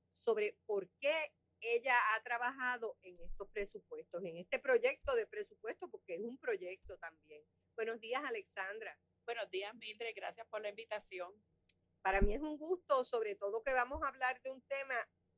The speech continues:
Speaker 1: bien importante para los agricultores de nuestro país.
Speaker 2: Pues mira, Mildred, los presupuestos modelos es un tema muy importante, especialmente ahora, luego de, del huracán María.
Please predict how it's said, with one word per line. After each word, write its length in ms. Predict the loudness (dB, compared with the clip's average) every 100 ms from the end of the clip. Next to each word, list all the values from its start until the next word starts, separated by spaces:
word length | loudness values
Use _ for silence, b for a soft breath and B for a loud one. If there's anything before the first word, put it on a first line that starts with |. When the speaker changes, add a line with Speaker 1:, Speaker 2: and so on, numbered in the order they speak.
| _
Speaker 1:
bien 220 | -2 0
importante 800 | 0 -2 -4 -4 -4 -4 -4 -6
para 260 | -2 0 0
los 160 | -2
agricultores 680 | -4 -10 -16 -20 -18 -14 -12
de 100 | -12
nuestro 340 | -12 -14 -16 -12
país. 500 | -10 -10 -12 -20 -20 _ _ _ _ _ _ _
Speaker 2:
Pues 140 | -8
mira, 240 | -4 -4 -4
Mildred, 360 | -8 -6 -6
los 180 | -2 -4
presupuestos 760 | -2 -4 -4 -6 -6 -4 -4 -4
modelos 720 | 0 2 2 0 0 0 -2 _ _ _
es 460 | -6 -6 -8 -14 -16
un 600 | -18 -14 -12 -12 -14 -16 -2
tema 380 | 2 2 4 2
muy 420 | 2 0 0 0
importante, 640 | 0 -2 0 2 0 0 -10
especialmente 640 | -12 -10 -8 -8 -6 0
ahora, 540 | 4 4 4 2 0
luego 440 | 0 -2 -2 -2 -4
de, 340 | -6 -10 -10
del 200 | -10 -4
huracán 420 | -4 -4 -4 -8 -6
María. 480 | -8 -8 -8 -8